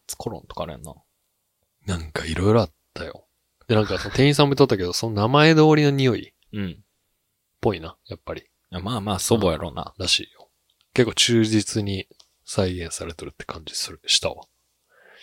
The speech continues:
Speaker 1: あ、でも、あれなんやな。なんか、果物系の匂いなんやな。
Speaker 2: ええ。
Speaker 1: 多分。
Speaker 2: 果実とか。
Speaker 1: うん。
Speaker 2: ええ。いいやん。
Speaker 1: 英国の果樹園で収穫、収穫した、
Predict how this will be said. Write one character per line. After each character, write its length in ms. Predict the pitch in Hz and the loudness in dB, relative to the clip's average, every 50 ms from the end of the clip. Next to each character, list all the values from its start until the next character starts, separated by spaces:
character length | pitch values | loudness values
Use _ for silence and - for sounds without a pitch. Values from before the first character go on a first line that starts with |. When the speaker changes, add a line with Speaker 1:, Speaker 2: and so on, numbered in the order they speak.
| _ - - - - _ _ _ _ | _ -20 -20 -20 -20 _ _ _ _
Speaker 1:
あ、 120 | 101 92 | -16 -16
で 120 | 117 156 139 | -14 -12 -12
も、 240 | 104 92 90 - - | -12 -12 -12 -14 -12
あ 100 | 101 95 | -12 -10
れ 80 | 104 113 | -8 -8
な 120 | 101 82 | -10 -10
ん 40 | 64 | -12
や 60 | 62 | -14
な。 140 | 60 - 98 | -18 -18 -14
な 100 | 104 101 | -12 -10
ん 40 | 98 | -6
か、 180 | - 90 - - - - - _ _ _ _ _ _ _ _ | -6 -8 -8 -10 -18 -20 -20 _ _ _ _ _ _ _ _
果 120 | - 117 117 110 | -4 0 0 0
物 280 | 113 113 110 110 107 - | 0 0 -4 -4 -6 -6
系 220 | - - 104 101 | -2 -2 -2 0
の 120 | 101 101 | 0 -2
匂 200 | 98 95 95 92 | -2 0 -2 -2
い 40 | 78 | -4
な 80 | - - | -6 -12
ん 40 | - | -10
や 80 | - 90 | -8 -4
な。 0 | 107 | -2
Speaker 2:
え 680 | 107 95 92 92 90 90 90 87 87 87 87 87 82 | 0 0 0 0 -2 -2 -4 -4 -6 -6 -8 -10 -12
え。 20 | - _ _ _ | -14 _ _ _
Speaker 1:
多 140 | - 95 | -2 -2
分。 180 | 85 67 65 60 - _ | -2 -2 -8 -14 -12 _
Speaker 2:
果 160 | - - 92 | -10 -8 -8
実 300 | 87 82 82 - - - | -8 -8 -8 -8 -10 -10
と 80 | - - | -10 -18
か。 300 | _ - - - - _ _ _ _ _ _ _ _ - | _ -20 -20 -20 -20 _ _ _ _ _ _ _ _ -10
Speaker 1:
う 100 | 101 95 | -8 -8
ん。 220 | 90 82 - - _ _ 101 | -8 -8 -10 -16 _ _ -14
Speaker 2:
え 400 | 92 87 78 73 71 69 76 80 | -12 -12 -12 -14 -16 -20 -20 -20
え。 60 | - _ _ _ _ _ _ | -20 _ _ _ _ _ _
い 200 | 110 104 92 85 | -6 -6 -6 -6
い 20 | 78 | -10
や 80 | 76 | -12
ん。 60 | - - _ _ _ _ _ _ _ | -14 -18 _ _ _ _ _ _ _
Speaker 1:
英 180 | - 107 107 107 | -4 -4 -4 -4
国 360 | - - 104 - - 107 107 | -2 -2 -4 -2 -2 -6 -4
の 100 | 104 98 | -4 -6
果 180 | - - - 104 | -6 -6 -8 -6
樹 160 | - 113 110 | -4 -4 -4
園 160 | 101 87 87 | -4 -4 -4
で 100 | 82 85 | -6 -6
収 220 | 82 - - 95 92 | -6 -4 -4 -6 -6
穫、 180 | - - 101 - _ _ _ _ | -8 -12 -20 -20 _ _ _ _
収 260 | - - - 98 92 92 | -6 -6 -4 -4 -4 -4
穫 300 | - 90 - - - 107 | -4 -6 -6 -6 -6 -4
し 140 | - - | -4 -4
た、 320 | - - 98 87 87 - | -4 -4 -4 -4 -4 -6